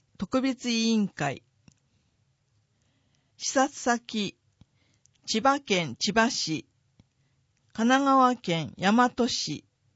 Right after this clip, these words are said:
期間、令和五年八月二十二日火曜から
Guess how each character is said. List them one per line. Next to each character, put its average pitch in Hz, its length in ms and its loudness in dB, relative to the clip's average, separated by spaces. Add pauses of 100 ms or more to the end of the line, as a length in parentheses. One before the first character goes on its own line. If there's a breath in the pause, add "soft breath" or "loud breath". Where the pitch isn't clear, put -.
(920)
期 - 160 -12
間、 220 380 0 (720)
令 277 260 6
和 233 160 4
五 196 200 2
年 190 320 2 (120)
八 262 420 -4
月 269 300 0
二 247 220 4
十 269 260 0
二 254 320 4
日 - 500 -4
火 214 160 0
曜 233 260 6
か 214 200 0
ら 202 220 -2